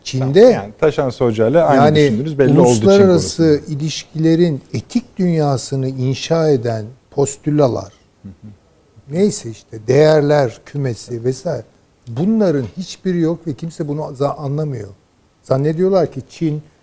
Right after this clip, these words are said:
Speaker 1: işte ekonomik olarak yayılıyor, işte sonra filan. Katiyen, e,
Speaker 2: Şöyle bir
Speaker 1: bir
Speaker 2: şey ekleyebilir miyim?
Speaker 1: Taşansı
Speaker 2: Tamam.
Speaker 1: Hoca'nın da katıldığı bir dost toplantısında konuşulmuştu.
Speaker 2: Hı hı.
Speaker 1: Yani bu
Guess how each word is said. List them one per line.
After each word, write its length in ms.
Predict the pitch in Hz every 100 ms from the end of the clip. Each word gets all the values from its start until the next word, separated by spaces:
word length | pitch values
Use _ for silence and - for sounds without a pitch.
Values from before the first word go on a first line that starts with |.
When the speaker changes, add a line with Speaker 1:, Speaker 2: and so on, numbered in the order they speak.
| _
Speaker 1:
işte 140 | -
ekonomik 520 | 202 - 151 139 123
olarak 320 | 135 127 120 -
yayılıyor, 540 | 156 175 160 151 147 147 - _ _
işte 200 | - 135
sonra 320 | 156 117 135
filan. 320 | 151 143 127 104 - _
Katiyen, 640 | 123 127 - 202 180 113 92 - _ _ _ _ _ _ _ _ _ _ _ _ _ _ _ _
e, 40 | 139 127 127 123 123 127 131 135 _ 143
Speaker 2:
Şöyle 140 | 143
bir 40 | 135
Speaker 1:
bir 60 |
Speaker 2:
şey 100 | 147
ekleyebilir 340 | 139 160 147 226
miyim? 140 | 202
Speaker 1:
Taşansı 480 | 151 135 156 151 -
Speaker 2:
Tamam. 120 | 180
Speaker 1:
Hoca'nın 260 | 160 165 151
da 60 |
katıldığı 580 | 143 147 139 160 156 156
bir 100 | 143
dost 260 | 151 151 -
toplantısında 680 | 156 - 170 165 - 269 269
konuşulmuştu. 800 | 208 190 131 135 113 110 - 127
Speaker 2:
Hı 40 |
hı. 60 | 120
Speaker 1:
Yani 360 | 123 123 120
bu 200 | 120 113